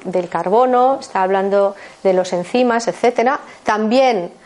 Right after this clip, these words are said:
la configuración de nuestro A D N a nivel molecular, que es una doble hélice. ¿Mm? También hablaba de la apariencia del ser humano, la estructura, ¿m? De, y luego también hablaba de la posición de nuestro planeta en el sistema solar y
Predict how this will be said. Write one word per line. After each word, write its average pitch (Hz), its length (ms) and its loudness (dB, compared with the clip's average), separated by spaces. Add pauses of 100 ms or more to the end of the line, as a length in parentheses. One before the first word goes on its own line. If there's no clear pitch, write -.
(140)
la 202 140 2
configuración 214 720 2
de 196 100 2
nuestro 208 320 0
A 190 40 2
D 202 180 4
N 220 340 0
a 196 100 -4
nivel 202 260 2
molecular, 240 520 2
que 208 60 -6
es - 100 -8
una 190 160 0
doble 196 320 4
hélice. 277 360 0 (360)
¿Mm? 208 100 -8 (800)
También 226 340 0
hablaba 226 460 2
de 202 260 2
la 208 120 2
apariencia 214 880 0
del 196 200 0
ser 190 220 2
humano, 247 360 2
la 247 100 4
estructura, 247 760 0 (160)
¿m? 269 240 -4
De, 185 420 -2 (380)
y 233 100 2
luego 240 240 4
también 262 280 2
hablaba 247 260 2
de 277 60 2
la 226 120 0
posición 226 460 0
de 262 80 4
nuestro 233 260 2
planeta 208 380 0
en 247 60 0
el 233 60 -4
sistema 190 380 -2
solar 254 380 0 (320)
y 330 280 4